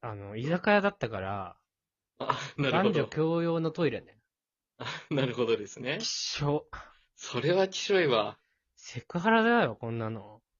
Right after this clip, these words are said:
Speaker 2: そうだね。公のセクハラだね、随分。
Speaker 1: もう本当にね、
Speaker 2: うん。
Speaker 1: これがね、許せなくて。ずっと。
Speaker 2: <laughs>
Speaker 1: もう、
Speaker 2: あ、そうなんだ。
Speaker 1: 五年ぐらい。ここ、五年ぐらい。
Speaker 2: <laughs> あー、そんな前に見たやつなんだ。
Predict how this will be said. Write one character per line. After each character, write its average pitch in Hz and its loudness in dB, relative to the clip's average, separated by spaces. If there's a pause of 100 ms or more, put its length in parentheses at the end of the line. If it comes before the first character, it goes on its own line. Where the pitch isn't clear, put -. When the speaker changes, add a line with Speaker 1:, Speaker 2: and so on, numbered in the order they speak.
(280)
Speaker 2:
そ 135 0
う 127 0
だ 110 0
ね。 101 -6
公 170 0
の 175 0
セ 160 -2
ク 156 0
ハ 156 2
ラ 156 2
だ 147 2
ね、 143 2
随 107 -4
分。 - -14 (240)
Speaker 1:
も 127 -8
う - -14
本 175 -2
当 208 0
に 202 2
ね、 190 2 (260)
Speaker 2:
う 139 2 (120)
ん。 110 -6
Speaker 1:
こ 135 -6
れ 143 -2
が 135 -2
ね、 123 -2
許 139 0
せ 196 0
な 156 4
く - -12
て。 - -12 (880)
ず 202 4
っ 190 6
と。 135 6 (240)
Speaker 2:
<laughs> - -20
Speaker 1:
も 127 -2
う、 110 0
Speaker 2:
あ、 156 -2
そ 170 -8
う 175 -10
な 147 -4
ん - -16
だ。 147 -14
Speaker 1:
五 135 2
年 139 4
ぐ 143 6
ら 123 6
い。 - -10 (880)
こ 285 2
こ、 - 2
五 123 2
年 131 4
ぐ 135 2
ら 107 2
い。 - -16 (340)
Speaker 2:
<laughs> - -10
あ 135 -4
ー、 123 -4
そ 170 -4
ん 175 -2
な 175 2
前 175 4
に 156 4
見 131 4
た 127 2
や 120 4
つ - -12
な 120 -8
ん 127 -10
だ。 - -16